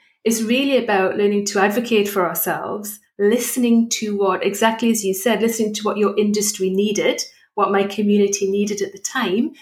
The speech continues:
and continues to evolve and need at the time, hence our name, Create, Evolve, Overcome, and having a voice. And some people have never learned to develop that voice.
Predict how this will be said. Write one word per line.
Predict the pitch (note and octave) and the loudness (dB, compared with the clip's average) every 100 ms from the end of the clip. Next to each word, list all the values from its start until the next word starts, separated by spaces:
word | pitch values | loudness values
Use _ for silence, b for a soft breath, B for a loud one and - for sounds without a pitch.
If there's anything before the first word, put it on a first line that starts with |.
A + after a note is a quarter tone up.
| B | B
and | A3+ A#3 | 0 2
continues | B3 A#3 B3+ C4+ C#4+ C4 | 2 2 4 4 4 2
to | - G#3+ | -2 -2
evolve | G#3 G3+ G3 G3 G3 | 0 2 4 4 2
and | F#3+ | 2
need | G3 F#3+ | 2 2
at | G3 | -2
the | |
time, | F#3 G#3 D#3+ G#3+ | -6 -6 -4 -4
hence | A#3 A3 G#3 | -2 -2 -2
our | F#3+ | -2
name, | F#3+ F#3 F#3+ - _ | 0 0 -4 -8 _
Create, | - G3 F#3 | -2 0 0
Evolve, | G3 F#3+ F#3+ | -2 -2 -2
Overcome, | F#3 F#3 - G3 A#3 B B B B B | -4 -6 -4 -4 -4 B B B B B
and | A#3 A#3 | 0 2
having | B3+ E4 D#4 | 2 2 2
a | G#3 | 2
voice. | G#3 D4+ A#3+ - - | 2 0 0 -4 -2
And | A3+ | -2
some | - C#4 | 0 -2
people | C#4 C4+ A#3+ | -2 -2 0
have | A#3 | 0
never | A3 G#3+ G#3+ | 0 0 2
learned | G#3 G#3 G3+ | 0 0 -2
to | - | -4
develop | G3+ G#3 A3 | -2 -2 -2
that | G#3+ - C#3+ | -6 -8 -10
voice. | C3+ B2 - - | -14 -16 -18 -18